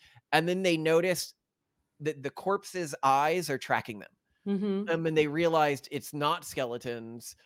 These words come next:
Speaker 1: It's,
Speaker 2: They're
Speaker 1: it's
Speaker 2: still
Speaker 1: literally
Speaker 2: dying.
Speaker 1: like a city of zombified, almost humans being mummified alive. It is,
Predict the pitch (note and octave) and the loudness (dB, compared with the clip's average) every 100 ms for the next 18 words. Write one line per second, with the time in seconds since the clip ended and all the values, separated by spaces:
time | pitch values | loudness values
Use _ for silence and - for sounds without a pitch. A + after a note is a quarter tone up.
0 | _ _ _ _ _ _ _ D3 C3+ - | _ _ _ _ _ _ _ 2 2 -2
1 | F3+ D#3 E3+ E3+ E3+ F3 E3+ E3+ D3+ D3 | -2 0 0 2 4 4 2 0 0 0
2 | C#3 D3+ C#3+ - D#3+ D#3+ D3+ B2+ C3 C#3 | -2 -6 -6 -6 -4 0 0 -2 -4 -4
3 | D3 D#3 - C#3 C#3 C3 C3 B2+ - D3 | -2 -4 0 0 0 -4 -4 -4 -6 -8
4 | C#3 C#3 B2+ - B2+ C3+ C#3 C3+ C3 C3 | -6 -6 -8 -10 -8 -6 -4 -4 -6 -6
5 | C#3 C3+ C#3 D3 C#3+ C#3+ B2+ B2 A#2+ A#2+ | -6 -2 0 2 0 2 2 2 -2 -4
6 | A#2 A#2+ A#2 A2+ F#2 - _ _ _ - | 0 0 2 0 -4 -10 _ _ _ -2
7 | F3 E3+ D#3 C#3 | 0 2 0 -4